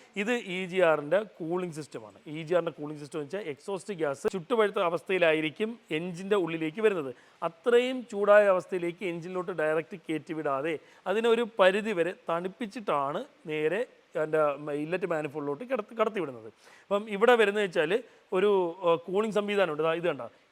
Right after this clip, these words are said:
ഇത് രണ്ടും കൂളൻ്റ് വരുന്ന ലൈനാണ്. ഒരെണ്ണം ഇന്നും ഒരെണ്ണം ഔട്ടും. ഈ ഇ ജി ആറിൽ വരുന്ന, ആ, ചൂടിനെ ഈ ഒരു കൂളൻ്റ് ഒരു പരിധി വരെ അബ്സോർബ് ചെയ്ത് നേരെ റേഡിയേറ്ററിൽ കൊണ്ടുപോയി വീണ്ടും, ആ, കൂളൻ്റ്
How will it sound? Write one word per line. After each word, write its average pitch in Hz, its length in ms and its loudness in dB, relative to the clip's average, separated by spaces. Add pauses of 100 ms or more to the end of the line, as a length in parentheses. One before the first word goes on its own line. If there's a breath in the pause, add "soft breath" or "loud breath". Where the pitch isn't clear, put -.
ഇത് 202 160 -2
രണ്ടും 196 260 0 (140)
കൂളൻ്റ് 220 500 2
വരുന്ന 160 220 0 (140)
ലൈനാണ്. 151 320 2 (100)
ഒരെണ്ണം 180 360 0 (360 loud breath)
ഇന്നും 208 240 -4 (120)
ഒരെണ്ണം 180 320 0 (140)
ഔട്ടും. 151 220 -4 (420)
ഈ - 20 0 (200)
ഇ 196 40 -2 (120)
ജി 226 80 2 (100)
ആറിൽ 214 220 12 (240)
വരുന്ന, 180 260 6 (300)
ആ, 156 40 8 (360)
ചൂടിനെ 175 420 -2 (200)
ഈ 190 100 -6
ഒരു 175 100 2 (100)
കൂളൻ്റ് 170 360 -2 (100)
ഒരു 175 120 -2 (100)
പരിധി 190 400 2
വരെ 175 160 0 (140)
അബ്സോർബ് 196 460 -4
ചെയ്ത് 151 200 -2 (380 loud breath)
നേരെ 208 260 4 (100)
റേഡിയേറ്ററിൽ 185 460 -2
കൊണ്ടുപോയി 175 320 -2 (140)
വീണ്ടും, 190 340 -6 (180)
ആ, 165 60 4 (180)
കൂളൻ്റ് 175 340 -2